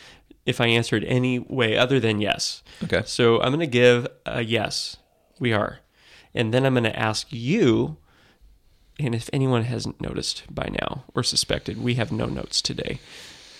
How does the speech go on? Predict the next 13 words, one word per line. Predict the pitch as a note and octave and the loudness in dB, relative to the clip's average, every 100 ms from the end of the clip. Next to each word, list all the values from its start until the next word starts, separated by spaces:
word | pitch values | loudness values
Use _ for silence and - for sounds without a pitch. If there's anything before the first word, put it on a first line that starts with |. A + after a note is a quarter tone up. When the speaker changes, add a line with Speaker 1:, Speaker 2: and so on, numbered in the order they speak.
| - - - - - | -20 -20 -20 -12 -4
Speaker 1:
Um, | B2+ A2 G#2 G2+ G#2+ C3+ | 0 2 2 0 -4 -6
Speaker 2:
I | |
don't | G2 G2 | -4 -4
know | |
about | E2+ B1 - | -6 -6 -6
you, | F#2+ F2+ | -4 -6
but | C#2+ G#2 | -8 -8
I | F2+ | -4
do. | D2+ - - - | -4 -6 -12 0
Speaker 1:
Do | D3 | 2
you | |
really? | E3+ B2 D3+ | 4 2 -2
Speaker 2:
No. | - D#2 D2+ | -6 -8 -8